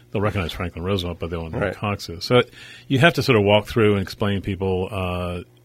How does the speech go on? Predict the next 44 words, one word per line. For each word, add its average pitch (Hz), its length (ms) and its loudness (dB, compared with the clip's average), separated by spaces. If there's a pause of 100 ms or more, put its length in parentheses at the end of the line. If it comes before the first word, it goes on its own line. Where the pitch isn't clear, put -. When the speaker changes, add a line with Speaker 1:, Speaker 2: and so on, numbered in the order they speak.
(140)
Speaker 1:
you 113 80 -8
know, 101 60 -6
I 107 100 2
like 101 220 2
a 92 60 -4
lot 95 160 0
of 92 80 -2
the 90 60 -6
ones 92 180 -4
that 78 100 -4
have 82 120 -8
interesting - 340 -10
design, 87 640 -4
Speaker 2:
Mm-hmm. 98 280 -6
Speaker 1:
um, 85 340 -6 (420)
as 120 200 0
ones 135 280 4
that, - 240 -4
that 110 120 -2
speak 131 420 -4
to 101 520 -4 (180)
what 120 220 -6
was 107 100 -6
going 95 200 -4
on 95 60 -4
at 90 40 -6
the 85 80 -10
time. 82 520 -10 (280)
Speaker 2:
Right. 92 340 0
Speaker 1:
Um, 90 680 -2 (200)
you 113 120 -4
know, 90 380 -2
uh, 87 440 -6 (180)
it, 120 240 -8
it, 104 120 -4 (180)
it, 107 180 -6 (420)
once 120 240 0
you 123 80 0
hear 110 100 2
the 87 80 -4
story 117 580 4
and 98 100 -4
those 101 320 -2
that 98 140 -4